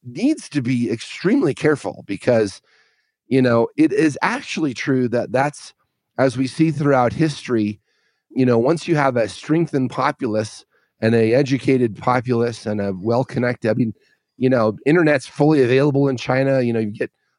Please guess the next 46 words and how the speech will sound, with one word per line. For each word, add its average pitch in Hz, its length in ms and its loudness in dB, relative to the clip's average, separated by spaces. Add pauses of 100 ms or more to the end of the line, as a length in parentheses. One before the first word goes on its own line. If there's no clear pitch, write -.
a - 40 -2
lot 127 160 4
of 135 40 2
these 123 180 0
apartments 131 560 -2
that 123 200 0
we 117 120 0
visit, 120 380 0
friends 120 340 0
of 117 120 0
ours, 120 360 2
uh, 107 120 0
Chinese 123 400 -2
friends, 120 340 0
they've 117 140 -4
got 120 180 -2
C 127 260 -6
N 120 100 0
N 127 180 2
in 117 100 2
their 107 120 0
apartments. 120 580 -2
And, 92 140 -6 (420)
you 127 120 2
know, 110 260 4
the 110 280 2
Chinese 127 520 2
are 110 140 4
not, 110 240 0 (120)
the 113 80 -2
government 120 400 2
is - 140 -6
not 123 160 2
able 110 320 0
to 107 280 -2
control 110 640 0 (580)
the 104 80 -8
flow 117 240 2
of 107 100 0
information 113 560 0
that, 117 180 -2
that 101 140 -2
like 107 180 -2
they 117 140 -2
once 113 320 -4
were. 110 360 0